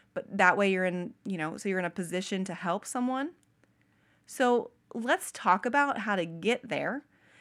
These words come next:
because I think most people have the aspiration to build wealth, but just might not know how the steps to get there. And these that we're getting ready to talk about are Dave Ramsey's baby steps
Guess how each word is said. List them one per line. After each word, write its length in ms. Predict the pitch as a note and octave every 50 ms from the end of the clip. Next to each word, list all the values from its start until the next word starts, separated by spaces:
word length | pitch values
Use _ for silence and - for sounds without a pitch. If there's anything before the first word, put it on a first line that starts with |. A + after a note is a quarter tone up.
| - _ _
because 180 | - B3 B3+ C4
I 120 | B3+ C4+
think 300 | B3+ D#4 E4 F4+ - C#4
most 280 | B3 G#3+ A3+ C4+ - -
people 320 | - B3 A3 - G#3+ G3+
have 220 | G#3+ G#3 G3 F#3
the 160 | F3 F#3+ - - -
aspiration 1080 | - G3 A3 A#3+ - - - F#3+ F3+ G3 C#4 F#4+ G#4 - - B3 G3 G3 F#3+ G#3 A#3 B3
to 160 | - - A#3
build 220 | F#3+ F#3 F3+ F3+ E3
wealth, 360 | E3 D#3 - D#3+ G3+ C#4+ - _ _ _ _ - - _ _ _ _
but 160 | - B3 A#3+
just 180 | - C#4+ - -
might 220 | A#3 A#3 B3 C4
not 160 | C#4 C#4+ C4+
know 120 | - B3 B3
how 200 | A#3 A#3+ A#3 G#3+
the 200 | G3+ G#3+ G#3 G#3
steps 400 | G3+ - - B3+ A3 - - -
to 100 | - G#3+
get 160 | A#3+ A#3 A#3
there. 200 | - - - - - _ _ _ _ _ _ _ _ _ _ _ _ _
And 240 | A3+ A3 A3 G3 G#3+
these 420 | C#4 D#4 E4 D#4+ B3+ A3+ G#3 - - - _ _ -
that 160 | G3 G3+ F#3+
we're 80 | G#3 G#3
getting 160 | A3 A3+ A#3
ready 140 | B3 A#3+ G#3+
to 100 | G#3 G#3+
talk 160 | G3+ G3 G3
about 220 | F#3+ F3 E3 -
are 120 | - F#3 F#3
Dave 400 | F3 E3+ - F#3+ G3+ A3 G#3 G3+
Ramsey's 440 | F#3+ F3+ F3 F3 F3 F#3 F3 E3 D#3+
baby 280 | - D#3 D#3 D#3 F3
steps 460 | G3 - - B3 C4 C4+ C4+ - -